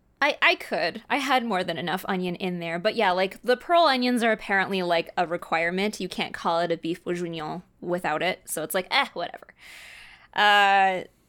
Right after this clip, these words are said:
I made the best stew. I was so proud of it. And, and it was just so, so delicious. And what made the biggest difference? Two giant fat bay leaves.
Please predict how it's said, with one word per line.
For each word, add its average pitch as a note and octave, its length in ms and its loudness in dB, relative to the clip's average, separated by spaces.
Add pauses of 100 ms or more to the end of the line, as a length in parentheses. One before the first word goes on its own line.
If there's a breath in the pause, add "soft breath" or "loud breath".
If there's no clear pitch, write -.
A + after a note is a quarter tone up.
(120)
I G#3+ 80 -2
made A#3 280 2
the A3 80 2
best A#3+ 320 -2
stew. C#4 340 -2
I - 60 0
was F#3+ 140 -2
so C4 340 2
proud C4 320 0
of A3+ 120 -6
it. - 220 -6 (560 loud breath)
And, G#3+ 500 0 (140)
and G3+ 140 0
it G3+ 120 -2
was G3+ 160 -2
just G#3+ 220 -4
so, A#3 260 0
so A3+ 220 -2
delicious. G3 640 -2 (340 loud breath)
And F3+ 140 -2
what G#3+ 160 4
made B3+ 220 0
the B3 80 2
biggest C4 380 -2
difference? D4 580 -2 (160)
Two C#4 500 0
giant A3 680 0
fat - 540 -2
bay E3+ 200 0
leaves. D3+ 460 -8